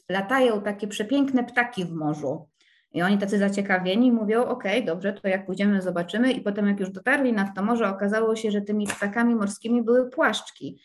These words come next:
Tylko że każdy po prostu z tych spotkanych, y, zwierząt po drodze miał jakieś takie swoje, y, właśnie wyobrażenie. Jakieś tam, nie pamiętam, mrówka czy ktokolwiek inny powiedział, że, y, kwitną tam przepiękne lasy i kwiaty.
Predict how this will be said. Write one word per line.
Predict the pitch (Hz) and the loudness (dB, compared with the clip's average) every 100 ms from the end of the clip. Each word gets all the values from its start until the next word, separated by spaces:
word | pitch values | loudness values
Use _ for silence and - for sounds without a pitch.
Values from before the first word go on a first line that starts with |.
| _ _ | _ _
Tylko | 196 202 208 | -8 -4 -2
że | 208 | -2
każdy | 254 262 233 233 | 2 2 4 2
po | 233 | 0
prostu | 226 226 226 233 | -2 -4 -2 -2
z | 226 - | -2 -2
tych | 226 | -4
spotkanych, | - 220 - 240 233 226 233 226 | -4 -6 0 4 6 4 2 -2
y, | 202 208 | 0 0
zwierząt | 196 233 233 226 | 2 2 0 -2
po | 214 | -4
drodze | 214 214 220 | -2 0 0
miał | 226 220 | 0 0
jakieś | 214 214 | -2 -2
takie | 214 208 226 | -4 -4 -6
swoje, | 214 - 240 233 196 180 - | -6 0 2 4 2 0 0
y, | 170 175 - _ - | -2 -2 -6 _ -8
właśnie | 190 196 202 190 | -6 -2 -2 0
wyobrażenie. | 190 185 185 185 185 175 180 | 0 0 0 0 0 0 -2
Jakieś | 190 196 196 | -4 -6 -6
tam, | 190 185 180 | -6 -4 -6
nie | 185 | -6
pamiętam, | 190 196 202 185 185 | -4 -2 -2 -2 -2
mrówka | 190 208 - 185 | -2 -4 -4 -6
czy | - 202 | -6 -12
ktokolwiek | - 190 208 196 185 | -12 -6 -6 -6 -4
inny | 202 208 202 | 0 2 2
powiedział, | 190 185 196 202 196 | -2 -2 0 2 2
że, | 190 180 - - - - 175 | 0 -2 -6 -20 -20 -8 0
y, | 175 175 - _ _ | 0 0 -6 _ _
kwitną | - 240 233 214 | -4 -2 -2 -2
tam | 202 208 | 0 0
przepiękne | 202 202 220 220 220 190 | 0 -2 -2 -2 -2 0
lasy | 202 214 - 202 | 2 0 -4 -6
i | 170 | -8
kwiaty. | - - 180 170 175 185 285 | -6 0 0 2 2 4 4